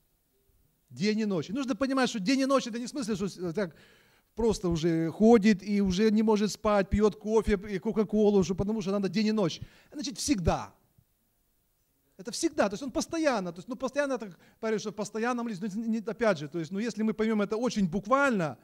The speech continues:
ну, мы просто замучаемся. Но это, значит, постоянный процесс, то есть он всегда размышляет, он всегда свою жизнь соотносит с законом Божьим, он всегда строит свою жизнь по закону Божьему.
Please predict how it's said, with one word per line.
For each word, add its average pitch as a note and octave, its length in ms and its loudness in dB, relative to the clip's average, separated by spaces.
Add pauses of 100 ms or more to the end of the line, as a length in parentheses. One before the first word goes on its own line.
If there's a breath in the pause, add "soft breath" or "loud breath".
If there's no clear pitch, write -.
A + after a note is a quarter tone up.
(560 soft breath)
ну, F#3+ 120 -4
мы G#3+ 80 -2
просто G#3+ 260 0
замучаемся. G3+ 800 -2 (1200 soft breath)
Но G#3+ 80 -4
это, C4+ 100 -6
значит, B3 240 -10
постоянный B3+ 500 -4
процесс, A#3+ 340 -6
то F#3 80 -10
есть D#3+ 60 -8
он G#3+ 100 -4
всегда A3+ 340 -4
размышляет, F3+ 680 -8 (340 soft breath)
он F#3 80 -10
всегда A3+ 360 -6
свою A3+ 260 -10
жизнь G#3+ 260 -8
соотносит A3+ 640 -4
с E3 40 -12
законом E3+ 420 -6
Божьим, C3 220 -8
он D#3 40 -10
всегда A3 280 -4
строит C4 380 -2
свою A#3+ 220 -10
жизнь A3 180 -8
по A#3+ 80 -6
закону B3 460 -4
Божьему. E3+ 440 -4